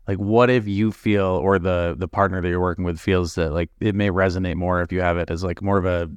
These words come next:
a young adult or teenage male voice or something? That's a silly example, but I think you get what I'm, I'm trying to say. Like,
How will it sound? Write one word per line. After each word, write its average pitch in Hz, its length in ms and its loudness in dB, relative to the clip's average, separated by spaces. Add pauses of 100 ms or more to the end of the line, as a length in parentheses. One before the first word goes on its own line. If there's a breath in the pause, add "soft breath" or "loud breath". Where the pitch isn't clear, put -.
a 117 80 0
young 104 220 4
adult 92 280 0
or 87 60 -2
teenage 87 560 -4
male 92 300 0
voice 85 300 -8
or 90 80 -10
something? 87 400 -8 (340)
That's 131 160 2
a 156 100 4
silly 135 300 4
example, 101 440 0
but 92 160 -2
I 104 60 0
think 113 180 0
you 110 80 0
get 104 140 4
what 98 100 0
I'm, 95 240 -4
I'm 92 140 -4
trying 98 180 0
to 90 100 -6
say. 92 200 -4
Like, 90 180 -8